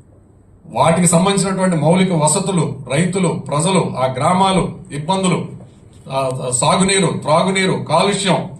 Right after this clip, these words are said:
వీటి వేటిని పరిష్కరించే పద్ధతిలో ప్రభుత్వాలు వ్యవహరించట్లేదు. అంచేత కేంద్ర ప్రభుత్వ పరిధిలో ఆక్వా రంగ పట్టణాలు, ప్రాంతాలకు ఉండే అభివృద్ధికి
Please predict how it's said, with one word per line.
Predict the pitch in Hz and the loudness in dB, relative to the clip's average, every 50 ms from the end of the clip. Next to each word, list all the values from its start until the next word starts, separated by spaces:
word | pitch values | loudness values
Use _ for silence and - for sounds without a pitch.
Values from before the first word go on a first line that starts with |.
| - - - - - | -20 -20 -20 -14 -8
వీటి | 139 160 180 - 170 | -6 -4 -4 -2 -2
వేటిని | 175 180 185 185 202 196 | -2 0 -2 -2 -4 -4
పరిష్కరించే | 185 - 165 160 - - 180 170 165 160 160 151 151 143 143 - - - - - - - - - - | -4 -4 -4 -4 -4 -6 -6 -6 -6 -6 -4 -4 -6 -6 -8 -10 -14 -20 -20 -20 -20 -20 -18 -12 -10
పద్ధతిలో | 135 135 151 165 160 170 165 | -8 -6 -4 -4 0 0 0
ప్రభుత్వాలు | 165 165 - 143 147 147 - 156 147 139 - | 0 -2 -4 -4 -4 -6 -4 -4 -4 -4 -4
వ్యవహరించట్లేదు. | 120 120 117 117 123 131 135 139 139 - - - 120 120 - - 165 - - - - - - - - - - - | -4 -6 -6 -4 -2 0 0 0 -2 -4 -8 -10 -10 -10 -8 -6 -8 -8 -8 -12 -16 -20 -20 -20 -18 -18 -16 -12
అంచేత | 123 123 127 156 160 156 160 147 135 123 123 123 - - - - - - - - - | -8 -4 0 0 2 2 2 2 2 2 -2 -4 -6 -12 -14 -16 -18 -20 -14 -6 -2
కేంద్ర | 147 180 202 208 208 208 208 | 2 2 4 4 4 4 4
ప్రభుత్వ | - - 175 170 165 170 160 - 185 170 | 2 2 2 4 4 2 2 2 0 0
పరిధిలో | 160 - 143 160 175 185 185 175 156 - - - - - - - - - - - - - - - - - | 0 2 2 2 2 4 4 4 2 2 -2 -6 -12 -16 -18 -20 -20 -20 -20 -20 -20 -20 -20 -14 -6 -2
ఆక్వా | 123 151 175 175 180 196 196 190 190 185 185 | 0 2 2 2 2 2 4 4 4 4 2
రంగ | 180 180 170 | 2 2 0
పట్టణాలు, | 170 165 - - - - 147 143 - 180 180 170 170 170 170 170 | -2 -2 -4 -8 -4 -4 -4 -2 0 2 2 4 4 4 4 2
ప్రాంతాలకు | 165 165 160 151 160 165 165 160 165 160 165 165 160 156 | 0 -2 0 2 2 2 2 2 2 2 2 2 0 -2
ఉండే | 156 156 156 143 | -2 -2 -2 -2
అభివృద్ధికి | 131 139 156 170 175 160 175 160 160 151 139 131 127 | 0 0 0 0 0 0 -2 -2 -2 -4 -4 -6 -8